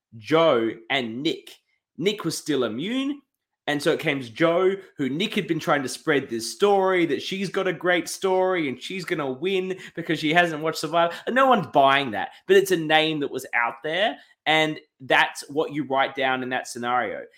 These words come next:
If they go back to Tribal and have proper time,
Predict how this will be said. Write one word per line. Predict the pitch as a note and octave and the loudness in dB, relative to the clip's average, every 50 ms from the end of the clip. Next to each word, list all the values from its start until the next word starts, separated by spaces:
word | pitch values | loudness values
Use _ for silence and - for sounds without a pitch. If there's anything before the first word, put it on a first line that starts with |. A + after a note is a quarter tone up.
| _ _ | _ _
If | - G#3 G3+ | -4 -2 0
they | A3+ A3+ G#3+ | 0 -2 -2
go | G3 G#3 G3+ | -2 -2 0
back | F#3+ F#3 F3 F3 | 0 0 0 0
to | - D3+ | -4 -12
Tribal | - - D#3 C3+ C3 C3 B2 B2 B2+ | -8 -4 0 2 2 2 2 0 -4
and | A2+ B2+ | -6 -4
have | C3+ B2+ B2 - | -4 -4 -4 -4
proper | - D3 - D3 | -8 -8 -8 -10
time, | - - - C#3+ C3 B2 A2+ G2 G2+ A2 D3 | -12 -10 -8 -6 -6 -4 -4 -6 -8 -10 -12